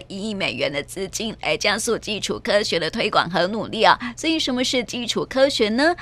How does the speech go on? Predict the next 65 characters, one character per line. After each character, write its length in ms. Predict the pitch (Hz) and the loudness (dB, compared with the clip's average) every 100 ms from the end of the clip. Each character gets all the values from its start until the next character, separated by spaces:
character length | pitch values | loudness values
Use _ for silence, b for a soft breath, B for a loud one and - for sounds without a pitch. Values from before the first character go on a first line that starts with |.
| B B - | B B -4
它 140 | 339 | -2
和 100 | 302 | 0
我 40 | |
们 80 | 247 | 0
的 140 | 202 196 | 0 0
生 240 | 196 220 | -2 0
活 200 | 160 170 - | 2 2 2
有 160 | 160 190 | 2 2
哪 220 | 202 110 | 2 -2
些 140 | - 139 | -2 -4
的 100 | 120 | 0
关 260 | 175 226 | 2 2
系 180 | 240 233 | 0 0
呢？ 300 | 214 196 185 - | 2 2 2 2
当 120 | 208 | 2
然， 160 | 196 208 | 2 -2
科 200 | 240 220 | -2 0
学 220 | - 180 | 2 0
离 160 | - | -2
不 140 | 180 220 | -6 -4
开 260 | 233 220 | 0 0
生 200 | 208 240 214 | 2 0 2
活， 260 | 190 160 - - | 6 6 4 -4
也 160 | 151 | -4
离 100 | 123 | -4
不 100 | 139 | -6
开 200 | 196 202 | -2 -2
教 240 | 220 233 202 | 4 4 4
育 140 | 214 | 4
啊。 120 | 180 B 254 | 4 B -2
我 100 | - | 0
们 100 | 240 | 2
又 120 | 311 330 | 2 2
该 140 | 330 | 2
如 140 | 262 247 | 2 2
何 140 | 220 | 2
教 200 | 220 262 | 2 0
育 80 | 240 | 0
我 60 | |
们 100 | 127 | -2
的 100 | 147 | -4
下 180 | - 277 | 0 0
一 140 | 262 208 | 0 0
代 240 | 254 226 | 0 2
呢？ 160 | 190 147 233 220 | 2 0 -2 -10
节 120 | - | -2
目 80 | 320 | 0
中 160 | 339 320 | 0 0
为 100 | 302 | 2
大 160 | 285 | 0
家 160 | 254 262 | 2 2
邀 160 | 254 262 | 2 -2
请 160 | - | 0
到 160 | 190 180 | 2 2
的 60 | |
是 180 | 180 202 | 2 -2
科 180 | - 202 | 0 0
学 140 | 180 | 2
老 220 | 190 175 120 | 2 2 0
师 260 | - 202 | 0 -2
薛 200 | 202 226 | 2 2
宇 20 | |
哲 100 | 196 | 4
老 260 | 175 156 170 | 2 2 0
师， 280 | 165 233 | 0 2